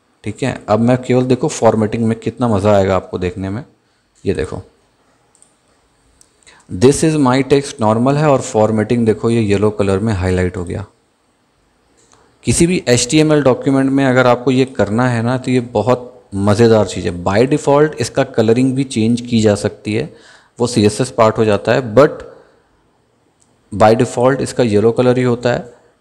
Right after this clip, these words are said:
ठीक है। और ये फॉर्मेटिंग, ये जो एलिमेंट है, ये actually बहुत काम आता है। कई बार कोई एजुकेशन वेबसाइट बनाने में या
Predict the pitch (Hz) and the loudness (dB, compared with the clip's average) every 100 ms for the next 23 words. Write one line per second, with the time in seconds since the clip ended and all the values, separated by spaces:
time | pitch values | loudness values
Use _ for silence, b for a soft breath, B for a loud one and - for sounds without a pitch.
0 | - 120 143 131 - 110 104 104 120 131 | -10 -4 -2 -4 -2 -2 -2 2 4 4
1 | 139 143 - - 117 113 110 104 131 135 | 4 0 -4 -4 0 0 0 -2 -2 -4
2 | - 113 127 107 104 117 120 123 123 123 | -6 -2 2 2 2 0 0 0 0 2
3 | 127 135 - 107 - - 135 139 113 127 | 2 0 -2 -6 -4 0 0 0 0 -2
4 | - 117 110 101 - 110 120 123 104 107 | -2 0 0 0 0 0 0 0 2 4
5 | 113 120 - B B 123 123 120 101 107 | 2 0 -4 B B -2 0 0 -2 -2
6 | 107 104 123 101 101 - 117 113 107 104 | -4 -4 -2 0 -2 0 0 0 0 0
7 | 107 113 110 107 107 | 0 0 2 2 0